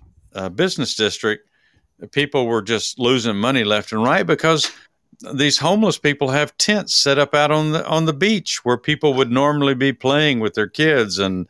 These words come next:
running out into the water and laying out there getting sun or playing volleyball. The homeless tents are taking up so much room, and they're saying that they create so much in the way of trash and debris and needles and drugs and prostitution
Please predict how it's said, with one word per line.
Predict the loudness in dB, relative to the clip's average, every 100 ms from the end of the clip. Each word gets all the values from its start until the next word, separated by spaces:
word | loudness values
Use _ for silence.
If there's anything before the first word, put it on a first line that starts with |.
| -12 -20 _ -4
running | 0 2 2
out | 0 -2
into | -2 -2
the | 0
water | 2 2 4 4 2
and | 2 -2 0
laying | 0 2 0
out | -2 0
there | -2
getting | 0 0 0
sun | -2 -2 0 0
or | -2
playing | -2 0 0 0
volleyball. | 2 2 2 2 2 2 -2 -12 -20 _ _ _
The | -2 -2
homeless | 0 0 2 0 -2
tents | -2 -2 -2 -8
are |
taking | -4 -2 0 -2
up | -2
so | -2 0
much | 0 0 -2
room, | -2 0 2 2 0 -6 -16 _
and | -4
they're | -2
saying | 0 0 2 0 0
that | -4 -6 _ _ _
they | 0 0 0 _
create | -4 0 0 0
so | -2 -2
much | 0 -2 -4
in | -4
the | -4
way | 0 0
of | 0
trash | -4 -2 0 2 2 0 -4 -10 -20 -20 -10
and | -6
debris | -4 -2 2 2 2 2
and | 0 0
needles | 2 2 2 0 -2
and | -4 -2
drugs | 2 2 2 0 -4
and | -6 -6 -4
prostitution | -2 0 -2 -12 -4 -2 -2 -4 -4 -6